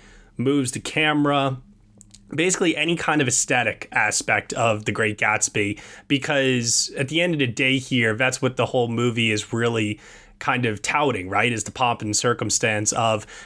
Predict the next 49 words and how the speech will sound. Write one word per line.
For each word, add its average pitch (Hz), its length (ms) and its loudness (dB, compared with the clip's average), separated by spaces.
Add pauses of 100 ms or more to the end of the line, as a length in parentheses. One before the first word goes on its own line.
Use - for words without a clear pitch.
(140)
these 117 180 0
lavish 120 480 0
parties, 117 560 0
this 110 220 0
elegant 123 440 0
lifestyle, 117 1120 0 (280)
all 123 240 0
of 117 80 -6
this, 123 260 0
uh, 120 260 2
money. 117 640 0 (260)
So 127 520 0 (220)
what 156 200 0
do 160 60 0
you 156 80 0
guys 147 280 2
think 131 220 0
about 117 360 0
that? 113 300 0
Because 131 380 -2 (300)
I 165 100 2
even 254 180 2
heard 202 280 2
in 143 100 2
some 143 160 2
of 135 40 2
these 127 140 2
opening 135 300 2
thoughts 139 320 0
here, 120 180 2
some 156 220 2
of 160 100 -2
you 156 80 2
think 147 220 -2
the 143 60 0
film 143 300 0
looks 127 300 -2
good 156 200 0
and 135 100 0
some 139 140 2
of 131 60 2
you 127 160 2
think 127 260 -2
the 123 80 -4
film 131 260 0
doesn't 151 340 0
look 110 180 -2
good. 101 280 0
So 117 380 2